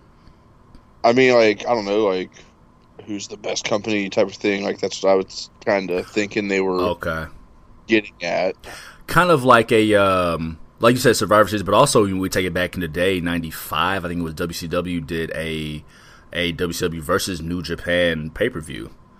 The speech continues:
Speaker 2: where it was like a best of seven.
Speaker 1: Yeah.
Speaker 2: And, um, Sting brought it home for W C W. They won four to three, I believe. Uh, so, yeah, no, not exactly like a, a competitive. Um,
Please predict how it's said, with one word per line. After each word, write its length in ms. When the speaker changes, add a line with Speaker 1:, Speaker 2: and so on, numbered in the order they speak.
Speaker 2:
where 100
it 20
was 60
like 140
a 80
best 360
of 100
seven. 540
Speaker 1:
Yeah. 160
Speaker 2:
And, 200
um, 720
Sting 580
brought 240
it 80
home 240
for 100
W 180
C 100
W. 400
They 140
won 240
four 280
to 80
three, 320
I 80
believe. 420
Uh, 300
so, 120
yeah, 200
no, 220
not 180
exactly 420
like 240
a, 280
a 100
competitive. 840
Um, 680